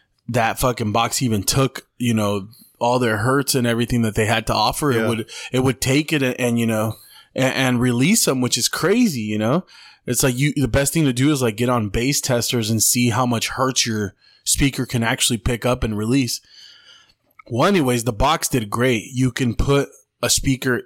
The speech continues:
Speaker 1: in the regular sense, but this box was designed to have the speaker play the other way.
Speaker 2: Yeah, with the magnet out.
Speaker 1: With the magnet out. And I had this beautiful acoustic yellow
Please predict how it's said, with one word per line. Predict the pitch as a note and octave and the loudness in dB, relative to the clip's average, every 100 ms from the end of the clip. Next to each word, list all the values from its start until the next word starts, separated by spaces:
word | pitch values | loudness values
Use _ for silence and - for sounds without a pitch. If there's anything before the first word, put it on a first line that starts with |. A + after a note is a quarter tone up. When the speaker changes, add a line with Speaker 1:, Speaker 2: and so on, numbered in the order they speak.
| - | -2
Speaker 1:
in | C3 D3+ G#3 A#3 - _ _ _ _ _ _ - | 2 4 2 0 -4 _ _ _ _ _ _ -4
the | B2+ | 0
regular | B2 B2 C#3 C#3+ C3 | 2 2 2 2 2
sense, | - D3 E3+ - _ _ _ _ _ _ _ _ _ | 2 2 0 -4 _ _ _ _ _ _ _ _ _
but | C3 C3+ | -6 -2
this | D3 B2 | 0 0
box | C3+ C#3 - | 0 -2 -2
was | C#3 | 0
designed | B2 G#2+ A#2+ C#3+ | 0 2 2 2
to | B2+ | 2
have | A#2 B2 | 0 -2
the | A#2+ | -2
speaker | - B2+ A#2+ | -2 -2 -2
play | A2+ - A#2 A2+ - _ _ _ _ - | -4 -2 -2 -2 -6 _ _ _ _ -2
the | A2+ | 2
other | A2+ C#3+ A#2 | 4 4 2
way. | G#2 F#2+ - - - | 0 -4 -10 -20 -6
Speaker 2:
Yeah, | A#2 | -6
with | G#2+ | -4
the | A2+ | -4
magnet | A#2 A2+ A2 | -2 -2 -2
out. | A#2 A2+ - | -2 -4 -4
Speaker 1:
With | A#2+ | -2
the | A#2+ | 0
magnet | A2 A#2+ B2 G#2+ | 0 2 0 2
out. | C3+ C3 - _ _ _ _ _ _ _ _ _ _ _ - | 2 0 -2 _ _ _ _ _ _ _ _ _ _ _ -4
And | A#2 | 0
I | |
had | A2 A#2+ A2+ | 2 0 0
this | G2+ | -2
beautiful | F#2 G#2+ A#2 C3 B2+ - G2 | -2 -2 2 2 2 0 -6
acoustic | - - B2+ A#2+ - C3+ - - - _ | -6 -2 0 0 0 -2 -4 -14 -18 _
yellow | - A2 A#2 A#2+ B2 A#2 A#2+ | -6 0 2 2 2 2 -2